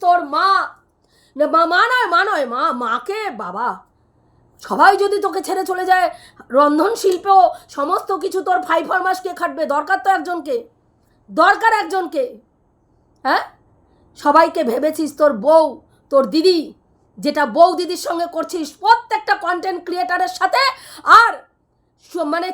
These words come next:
চীনার এত এত ভিউয়ার্সদের সাথেও, ভিউয়ার্সদেরকেও সেই কথা বলার এখতিয়ার তুই রাখিস, তারা পরকীয়ারত। তোর দুঃসাহস ভাব, তোর দুঃসাহস ভাব, কত বড় দুঃসাহস হলে তুই এই ধরনের কথা on camera এসে বলতে পারিস।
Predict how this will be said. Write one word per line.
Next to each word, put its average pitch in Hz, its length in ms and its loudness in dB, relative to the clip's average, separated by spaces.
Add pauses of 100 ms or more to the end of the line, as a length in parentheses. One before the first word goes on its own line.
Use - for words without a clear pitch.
চীনার 480 540 2
এত 508 80 -8
এত 508 360 0
ভিউয়ার্সদের 480 600 2
সাথেও, 403 480 -2
ভিউয়ার্সদেরকেও 392 880 -4
সেই 370 260 -8
কথা 359 240 -4
বলার 370 240 -4
এখতিয়ার 381 460 -4
তুই 403 120 -6
রাখিস, 440 760 -8
তারা 311 220 -2
পরকীয়ারত। 302 760 -4
তোর 285 180 -8
দুঃসাহস 440 800 0
ভাব, 339 360 -6 (520)
তোর 494 300 2
দুঃসাহস 480 640 2
ভাব, 427 300 -2
কত 381 220 -4
বড় 415 200 -6
দুঃসাহস 427 680 -2
হলে 403 180 -4
তুই 392 300 -8
এই 349 140 -2
ধরনের 370 420 -6
কথা 339 380 -4 (240)
on 302 240 -4
camera 302 340 -6
এসে 294 320 -6
বলতে 254 280 -6
পারিস। 226 300 -16